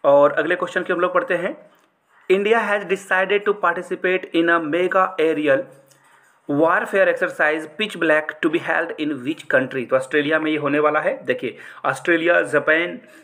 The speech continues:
रसिया के साथ-साथ हम लोग जो है सिंगापुर और भी कुछ फ्रेंडली कंट्री है, बांग्लादेश हुआ, इनके साथ हम लोग मिलिट्री डील वगैरह करते रहते हैं। अगले क्वेश्चन की ओर हम लोग बढ़ते हैं। Between India and which country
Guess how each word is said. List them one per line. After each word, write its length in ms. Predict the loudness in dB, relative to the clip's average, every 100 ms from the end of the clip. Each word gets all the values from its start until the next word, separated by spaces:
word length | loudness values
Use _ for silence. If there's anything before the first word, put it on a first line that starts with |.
| _ _ _ _ _ -4 -2
रसिया 300 | 0 0 -2
के 120 | -4
साथ-साथ 460 | -6 -6 -4 -6
हम 120 | -4 -4
लोग 180 | -4 -4
जो 80 |
है 60 | -8
सिंगापुर 500 | -6 -4 -4 -2 -4
और 200 | -2 -4
भी 80 | -4
कुछ 220 | -8 -10
फ्रेंडली 400 | -4 -2 -2 -2
कंट्री 360 | -2 -4 -4 -4
है, 160 | -4 -6 -8 -4
बांग्लादेश 420 | 0 0 -2 -4
हुआ, 220 | -4 -4 -8 -20 -8
इनके 140 | -6 -2
साथ 220 | -2 -4
हम 80 | -6
लोग 120 | -4
मिलिट्री 340 | -4 -2 -2
डील 200 | -4 -4
वगैरह 260 | -4 -2 -2
करते 280 | -2 -6 -6
रहते 240 | -8 -10
हैं। 180 | -20 -20 _ _ _ -20 -20 -4
अगले 160 | 0 0
क्वेश्चन 280 | 0 -2 -2
की 120 | 0
ओर 60 |
हम 60 | 0
लोग 120 | 0
बढ़ते 260 | -2 0 0
हैं। 180 | 0 -4 -10 -20 -20 -2
Between 260 | -2 -2 -6 -6
India 320 | -2 0 0
and 200 | -2 -4
which 160 | -6 -4
country 320 | -6 -6